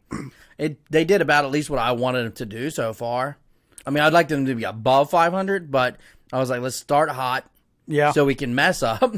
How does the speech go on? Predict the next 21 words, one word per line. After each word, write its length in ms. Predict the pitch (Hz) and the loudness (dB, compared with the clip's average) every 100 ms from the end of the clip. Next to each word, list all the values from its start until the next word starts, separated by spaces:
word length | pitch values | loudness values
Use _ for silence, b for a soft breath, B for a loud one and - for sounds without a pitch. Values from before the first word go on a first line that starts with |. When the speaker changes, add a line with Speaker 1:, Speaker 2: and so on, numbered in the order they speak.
| - | -4
Speaker 1:
<laughs> 100 | - | 2
Speaker 2:
Yeah. 400 | 196 139 190 180 | 4 6 4 2
Speaker 1:
which 200 | 151 170 | 0 2
we 100 | 240 | 4
did. 340 | 175 139 127 156 | 6 6 4 2
Speaker 2:
Give 140 | 180 | 2
us 80 | 185 | 2
a 60 | 175 | 0
cushion. 560 | 185 185 - 147 160 | 4 4 4 -2 -2
Speaker 1:
Yeah, 180 | 165 170 131 | 2 4 4
and 100 | 139 | 4
now 280 | 143 156 | 6 6
we 100 | 151 151 | 4 0
can 160 | 156 | 0
maybe 240 | 139 135 127 | 0 0 0
bounce 300 | 123 123 120 | -2 -2 -2
back 260 | 127 131 | -2 -2
on 60 | 135 | -4
a 60 | 117 | -4
little 260 | 127 131 | -4 -2
bit. 240 | 120 120 | -2 -6